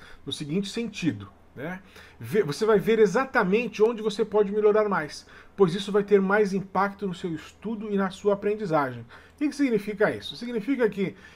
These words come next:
eu falei pra você que tem doze grupos, né? Então vai ser mais ou menos assim, ó. Motivação pela aprendizagem e pelo estudo, você tirou quarenta e cinco por cento, por exemplo. Organização e planejamento do seu tempo de estudo, você tirou oitenta e cinco por cento.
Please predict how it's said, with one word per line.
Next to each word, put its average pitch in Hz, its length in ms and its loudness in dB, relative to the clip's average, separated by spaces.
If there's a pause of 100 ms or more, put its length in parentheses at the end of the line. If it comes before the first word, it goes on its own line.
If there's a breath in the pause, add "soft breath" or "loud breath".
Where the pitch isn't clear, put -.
eu 160 80 -6
falei 180 160 0
pra 170 100 0
você 202 120 -2
que - 60 -12
tem 202 120 0
doze 190 220 8
grupos, 123 400 -4
né? 208 240 -2 (300 soft breath)
Então 233 300 -2
vai 214 80 4
ser 202 100 -6
mais 226 140 2
ou 214 60 -4
menos 240 160 -2
assim, 233 360 0
ó. 117 140 -4 (280 soft breath)
Motivação 208 600 0
pela 247 160 2
aprendizagem 220 540 0
e 202 40 -10
pelo 233 140 0
estudo, 202 520 -6 (240 loud breath)
você 190 220 -2
tirou 190 260 4
quarenta 208 340 2
e 208 60 -2
cinco 214 220 -6
por 196 160 -4
cento, 156 320 -4
por 165 140 -4
exemplo. 127 380 -8 (300 loud breath)
Organização 233 760 2
e 254 60 -2
planejamento 220 540 0
do 202 80 -10
seu 208 180 2
tempo 208 260 -2
de 190 60 -12
estudo, 185 420 -6
você 139 220 -8
tirou 185 460 0 (200 loud breath)
oitenta 202 500 0
e 180 60 -4
cinco 196 260 -8
por 170 140 -12
cento. 160 400 -10